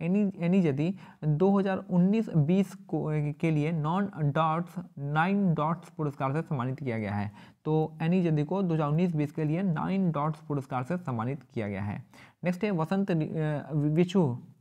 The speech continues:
वसंत विषुव के अगले दिन यानी बाईस मार्च से भारतीय क-, राष्ट्रीय कैलेंडर वर्ष का कौन सा पहला महीना शुरू होता है? तो चैत्र जो होता है आपका पहला महीना आपका करेक्ट होता है। तो वसंत विषु के अगले दिन यानी बाईस मार्च से भारतीय राष्ट्रीय कैलेंडर वर्ष का कौन सा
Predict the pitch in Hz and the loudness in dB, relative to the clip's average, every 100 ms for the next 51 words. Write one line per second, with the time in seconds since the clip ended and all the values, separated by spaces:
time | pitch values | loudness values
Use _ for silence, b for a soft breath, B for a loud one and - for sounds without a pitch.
0 | _ b b - 139 160 160 214 220 160 | _ b b -6 -2 0 0 0 2 2
1 | 160 196 165 180 170 170 165 160 185 175 | 2 2 2 2 -4 -4 0 2 2 2
2 | 160 151 147 175 147 175 196 - 156 151 | 2 0 0 0 2 0 -2 -2 -2 -2
3 | 151 151 151 127 127 143 160 190 190 190 | -4 -2 -2 -2 0 -2 0 -2 -2 -2
4 | 147 143 139 143 143 147 - 175 147 143 | -4 -4 -4 -2 0 0 -2 -2 -2 -4
5 | 147 160 143 147 - 139 - 147 165 160 | -2 -2 -2 -2 -2 -6 -4 -4 -2 -4
6 | - 135 139 143 131 147 - 147 143 143 | -4 -4 -2 -4 -4 -4 -2 -2 -2 -2
7 | 143 220 B B - 135 - 190 190 165 | -2 -4 B B -12 -8 -4 -4 -2 -2
8 | 143 135 127 127 160 131 131 131 131 156 | -2 -2 -4 -4 -6 -4 -2 -2 -2 -4
9 | 226 - _ _ - 165 180 - 120 117 | -6 -14 _ _ -8 -8 -8 -8 -6 -6
10 | 113 98 95 - - B B B 143 139 | -8 -6 -6 -6 -12 B B B -4 -2
11 | 147 202 202 190 151 147 143 165 202 190 | 0 0 0 -2 -2 -2 0 0 0 0
12 | 165 - 160 151 156 180 170 160 151 143 | -2 -4 0 0 2 0 0 -2 -2 -2
13 | 165 160 143 123 135 175 180 160 156 156 | -2 -4 -4 0 0 0 -2 -2 -4 -4
14 | 160 139 135 139 139 175 165 135 - 151 | -4 0 0 -2 -2 -2 -2 -4 -4 -4
15 | 131 131 139 151 147 135 135 135 135 131 | -4 -4 -4 -4 -4 -4 -6 -8 -6 -4
16 | 156 165 160 151 | -4 -2 -2 -4